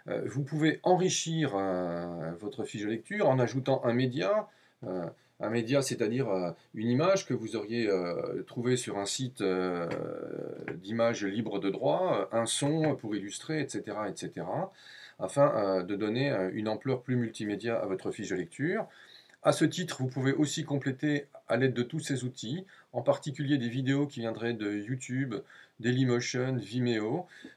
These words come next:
euh, qui permettraient, euh, d'embarquer un certain nombre de vidéos,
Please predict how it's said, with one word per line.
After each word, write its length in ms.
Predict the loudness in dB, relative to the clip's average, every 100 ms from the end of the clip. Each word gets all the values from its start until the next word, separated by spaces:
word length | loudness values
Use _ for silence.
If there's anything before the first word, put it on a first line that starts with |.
| -6
euh, 220 | -4 -4
qui 140 | -4
permettraient, 600 | 0 2 2 0 2 2 4
euh, 440 | 2 2 0 -2
d'embarquer 520 | 0 4 4 2 0
un 80 | 0
certain 300 | 0 -4 -2
nombre 160 | 0 -2
de 80 | -4
vidéos, 840 | -2 0 0 -2 -2 2 2